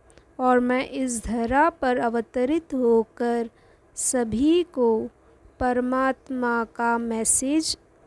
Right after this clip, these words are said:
देती हूँ। मैं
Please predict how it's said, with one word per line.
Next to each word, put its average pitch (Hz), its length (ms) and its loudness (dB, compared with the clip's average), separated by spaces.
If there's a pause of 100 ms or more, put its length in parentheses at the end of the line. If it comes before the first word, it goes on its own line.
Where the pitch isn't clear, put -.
(120)
देती 240 760 -2 (100)
हूँ। 226 300 -6 (3750)
मैं 240 560 -2